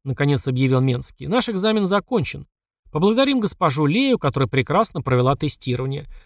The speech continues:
Ну а тех, кто не удовлетворён полученной оценкой, ждём через неделю на пересдаче. Все свободны, до свидания". "Поехали к маме", сказал я Ленке, "чувствую, мне надо подлечиться, да и тебе наверняка тоже". "Поехали",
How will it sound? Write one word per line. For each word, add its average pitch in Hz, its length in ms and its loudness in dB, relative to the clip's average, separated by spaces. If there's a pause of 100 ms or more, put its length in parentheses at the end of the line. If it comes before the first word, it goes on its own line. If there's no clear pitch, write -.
(100)
Ну 170 100 0
а 247 80 4
тех, 294 200 0
кто - 200 0
не 180 120 4
удовлетворён 156 560 2
полученной 139 500 0
оценкой, 196 460 -4
ждём 135 240 2
через 135 280 0
неделю 196 340 0
на 208 60 2
пересдаче. 139 760 -2 (240)
Все 156 160 -2
свободны, 226 680 0
до 175 120 -6
свидания". 139 500 -2 (840)
"Поехали 247 320 -2
к - 80 -10
маме", 135 380 0
сказал 131 400 0
я 127 160 2
Ленке, 185 320 -2
"чувствую, 226 340 -4
мне 208 100 2
надо 202 160 0
подлечиться, 202 680 -4
да 135 80 0
и 143 40 2
тебе 233 220 -4
наверняка 127 460 0
тоже". 127 340 -4 (800)
"Поехали", 139 500 0